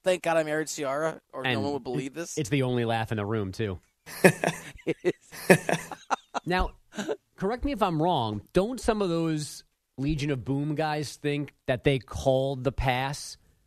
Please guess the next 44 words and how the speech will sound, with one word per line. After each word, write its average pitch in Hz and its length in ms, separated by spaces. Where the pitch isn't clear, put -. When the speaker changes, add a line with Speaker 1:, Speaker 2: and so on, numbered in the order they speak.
Speaker 2:
because 143 680
Russ 131 360
was 131 160
Russ 127 460
and 127 100
they 127 60
wanted 127 280
to 127 60
make 127 220
Russ 123 300
the 127 120
hero? 127 380
Like, 123 160
they 123 100
called 143 540
it 147 180
to, 156 100
like, 127 240
fuel 156 360
his 120 200
ego? 156 500
Speaker 1:
Yes, 170 580
but 165 120
I've 165 160
never 170 340
believed 139 460
it, 180 140
and 139 100
I'm 131 200
less 139 320
inclined 135 380
to 127 60
believe 120 300
it 110 120
now. 107 520
I 131 180
just 139 600
think 135 420
they 117 340
thought 120 320
it 117 60
was 113 180
the 117 100
right, 110 240